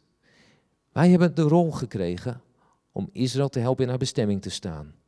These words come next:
En wij horen er helemaal bij, ook al zijn we geen Jood. Absoluut. De volgende sheet.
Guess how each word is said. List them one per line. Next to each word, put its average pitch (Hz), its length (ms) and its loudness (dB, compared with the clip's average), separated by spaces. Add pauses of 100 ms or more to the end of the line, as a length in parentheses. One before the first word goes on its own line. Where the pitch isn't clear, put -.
(1800)
En 110 400 -4 (1700)
wij 139 140 -4
horen 135 300 2
er 107 100 2
helemaal 123 400 2
bij, 139 360 0 (800)
ook 156 180 0
al 110 100 -2
zijn 104 200 -2
we 90 60 -4
geen 98 180 -4
Jood. 95 460 -4 (160)
Absoluut. 127 680 -4 (2750)
De 175 120 -4
volgende 151 340 4
sheet. - 420 -10